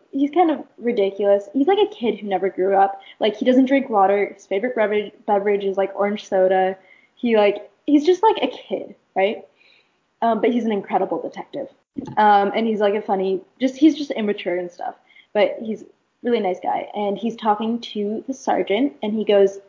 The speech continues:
"Sarge, with all due respect, I'm going, I am gonna completely ignore everything you just said." Um, and that just <laughs> kind of encapsulates, he's just kind of, he just,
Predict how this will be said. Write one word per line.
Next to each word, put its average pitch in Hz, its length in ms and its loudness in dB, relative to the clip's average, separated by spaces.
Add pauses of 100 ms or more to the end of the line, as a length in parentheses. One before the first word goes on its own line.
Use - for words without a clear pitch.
(140)
"Sarge, 285 400 4
with 262 100 -4
all 269 180 4
due 277 140 4
respect, 226 440 -2
I'm 208 120 -4
going, 202 220 -2 (220)
I 220 100 4
am 220 180 0
gonna 214 240 -2
completely 294 520 0
ignore 233 280 2
everything 226 400 -2
you 214 120 -4
just 202 260 -10
said." - 280 -4 (400)
Um, 208 200 4
and 220 100 0
that 180 100 2
just - 120 -6
<laughs> 311 80 -4
kind 294 160 6
of 247 80 4
encapsulates, 208 560 0 (260)
he's 269 180 0
just 294 180 -4
kind 302 200 0
of, 285 80 -2 (100)
he 247 120 -4
just, 247 180 -12